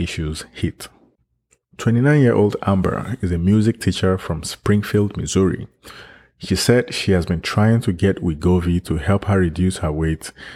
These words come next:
since hearing about the drug on TikTok and YouTube. She asked her doctor back in September to prescribe it, but she hasn't been able to find it. Novo has increased its capacity to make Wegovy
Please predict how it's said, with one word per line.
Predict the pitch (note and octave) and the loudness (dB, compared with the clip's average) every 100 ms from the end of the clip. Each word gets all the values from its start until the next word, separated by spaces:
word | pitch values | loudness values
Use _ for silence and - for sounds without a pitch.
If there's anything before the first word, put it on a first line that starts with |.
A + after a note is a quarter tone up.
| - - | -20 -14
since | - G#2+ A2 - | -2 2 2 2
hearing | G#2 G2 G2+ - | 2 4 2 0
about | D#2+ F2+ F2 | 0 2 2
the | D#2+ | -2
drug | - E2 D#2 | -2 -2 -2
on | D2+ | -6
TikTok | - - - F#2 E2+ | -4 -4 0 0 0
and | C#2+ | 0
YouTube. | E2 E3+ - C#2 - _ _ _ _ _ _ | 0 -2 -6 -8 -14 _ _ _ _ _ _
She | - - - | -6 -4 0
asked | A#2+ - | 0 0
her | G2 | 0
doctor | E2 F2+ - F2 | 2 0 0 -2
back | F2 E2+ - | 2 0 -2
in | D#2+ | -6
September | - - G#2 F2+ - - - - - | -6 0 0 0 -4 -10 -16 -16 -10
to | - | -8
prescribe | - - - B2 A#2+ | -6 -8 -2 2 2
it, | - - - _ _ | 0 -8 -14 _ _
but | D#2+ D#2 | -4 -4
she | - D2+ | -4 -2
hasn't | F#2 F#2 F#2 | 2 2 2
been | F2 E2 | 2 0
able | D#2 D#2+ | -2 -4
to | - | -6
find | - D#2 | -4 -4
it. | B1+ - _ _ _ _ _ _ _ _ _ _ _ _ _ _ | -6 -12 _ _ _ _ _ _ _ _ _ _ _ _ _ _
Novo | F2 B2+ C#3+ | 2 4 4
has | B2+ F2+ | 4 2
increased | D#2+ - G#2 | 0 0 0
its | D#2+ - | -2 -2
capacity | D#2 F2+ F#2+ - - | -2 0 0 -2 -4
to | F#2 E2 | -4 -4
make | E2+ F2 | -4 -4
Wegovy | C#2+ C#2+ F2+ F2+ - | -8 0 0 0 -6